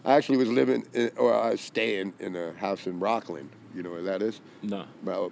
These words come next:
Speaker 1: by Roseville.
Speaker 2: Okay. Yeah.
Speaker 1: Yeah. It's one step outside of Roseville, and, like, everybody has that five-acre property, and,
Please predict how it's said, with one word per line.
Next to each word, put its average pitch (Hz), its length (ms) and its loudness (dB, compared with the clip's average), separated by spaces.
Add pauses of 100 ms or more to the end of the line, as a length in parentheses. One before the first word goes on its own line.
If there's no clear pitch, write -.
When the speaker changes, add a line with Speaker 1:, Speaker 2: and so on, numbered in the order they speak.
Speaker 1:
by 85 160 -4
Roseville. 101 540 0 (340)
Speaker 2:
Okay. 127 320 -4 (320)
Yeah. 104 240 -6
Speaker 1:
Yeah. 85 80 -8 (680)
It's - 320 -10 (280)
one 113 260 4
step - 340 -2
outside 104 380 0
of 98 80 -2
Roseville, 98 480 0
and, 85 200 -8 (520)
like, 82 180 -10
everybody 85 420 -10
has 82 160 -6
that 82 160 -12
five-acre 82 500 -10
property, 78 580 -12
and, 73 80 -12